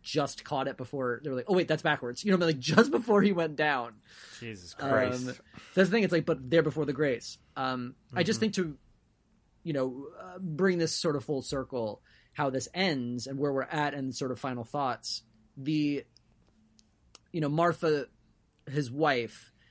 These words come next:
Speaker 1: uh, is very, uh, upset with this, upset with how dub-, every decision W W F made, from the equipment to the rigor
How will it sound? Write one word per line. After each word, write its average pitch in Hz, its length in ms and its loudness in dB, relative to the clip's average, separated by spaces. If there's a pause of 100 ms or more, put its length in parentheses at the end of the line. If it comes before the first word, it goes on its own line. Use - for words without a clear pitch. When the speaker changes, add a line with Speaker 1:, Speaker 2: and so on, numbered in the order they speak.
(320)
Speaker 1:
uh, 131 300 -2
is 123 320 -8 (500)
very, 139 1080 0
uh, 120 400 -4 (400)
upset 139 380 -4 (140)
with 120 120 -4
this, 113 280 -6
upset 151 300 -4
with 143 100 -6
how 131 160 -2
dub-, 131 340 -4
every 185 200 4
decision 151 300 -2
W 143 160 0
W 127 80 -2
F - 40 -10
made, 147 320 0 (100)
from 131 440 -4
the 135 120 -2
equipment 156 600 -2 (340)
to 156 100 -2
the 143 100 0
rigor 147 560 2